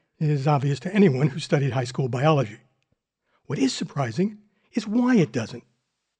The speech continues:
and why it looks the way it does. Our story starts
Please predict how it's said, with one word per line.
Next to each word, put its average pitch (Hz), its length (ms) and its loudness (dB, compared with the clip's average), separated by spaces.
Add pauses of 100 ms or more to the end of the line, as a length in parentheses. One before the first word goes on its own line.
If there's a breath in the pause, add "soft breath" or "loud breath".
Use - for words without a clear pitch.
(400)
and 180 320 2
why 147 160 4
it 165 140 2
looks 143 220 -2
the 151 100 0
way 123 160 -2
it 107 120 -12
does. - 380 -6 (1600 loud breath)
Our 330 60 4
story 330 240 4
starts 208 380 4